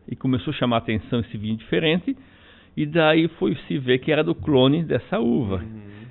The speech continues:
Speaker 1: E daí por isso tem o nome Guete Primo, que é homenagem a quem realmente, eh, projetou essa uva. E a Guete Cristal, ela surgiu na propriedade do meu pai, quando eu, eu lembro desde criança, nós plantávamos tanto a uva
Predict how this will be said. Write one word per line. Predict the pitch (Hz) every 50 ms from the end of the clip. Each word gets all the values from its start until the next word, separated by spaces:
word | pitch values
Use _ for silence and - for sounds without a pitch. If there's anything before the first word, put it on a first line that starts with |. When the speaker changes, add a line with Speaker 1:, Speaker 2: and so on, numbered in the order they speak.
| - _
Speaker 1:
E | - 120 113
daí | 107 113 113 120 135 110
por | - - 147 127
isso | 131 131 -
tem | - 143 151
o |
nome | 139 123 123 127 135 - - - - _ -
Guete | 117 101 98 - 135 143 - -
Primo, | - - 127 123 123 127 143 151
que | - 147
é |
homenagem | 135 139 143 143 131 117 107 107 110 113 117 127 123
a |
quem | 120 - - 110 113 117
realmente, | 98 123 117 101 98 98 98 98 - 113 104 - - - _ _
eh, | - 98 92
projetou | 90 - 120 123 120 107 120 110 - - - 107 98
essa | 90 - - - 92 82
uva. | 87 95 95 85 78 76 73 - - - - - - - - _
E | - 113 110
a | 113 117
Guete | 113 107 110 113 113 - -
Cristal, | - - 170 180 - - - - 120 127 156 240 240 - - - -
ela | - 113 113 117 113 -
surgiu | - 131 120 113 90 90 113 120 120 110 107 104 - - - -
na | - - - 110 104
propriedade | - 117 101 113 110 104
do | 110 107
meu | 113 135 143
pai, | - - - 117 117 131 170
quando | - - 113 101 98
eu, | 95 92 101 104 -
eu | - 120 110 101
lembro | 101 113 123 117
desde | 104 123 127 -
criança, | - - - 113 110 127 147
nós | 151 131 -
plantávamos | - - 104 98 95 - - 101 98 98 101 92 -
tanto | - 120 131 131 127
a |
uva | 113 117 107 110 101